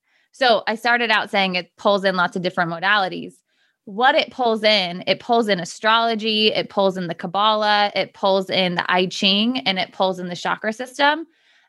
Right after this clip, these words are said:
as well as things like quantum physics and, and different things too, and creates this whole package of kind of who you are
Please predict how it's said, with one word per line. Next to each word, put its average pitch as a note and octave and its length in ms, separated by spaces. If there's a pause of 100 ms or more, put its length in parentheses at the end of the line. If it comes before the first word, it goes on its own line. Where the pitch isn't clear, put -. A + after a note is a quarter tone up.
(200)
as B3 180
well G#4+ 260 (140)
as C4+ 180
things C4 360
like A#3 200
quantum G#3+ 360
physics F#3 540
and, F3+ 320
and F3+ 160
different F#3 280
things F3 280
too, F#3 280
and F#3 300
creates G#3+ 540
this F3+ 520
whole G#3+ 280
package C4+ 720 (400)
of G3+ 380 (180)
kind G#3+ 220
of G3+ 100
who A#3+ 160
you G3+ 220
are D#3 180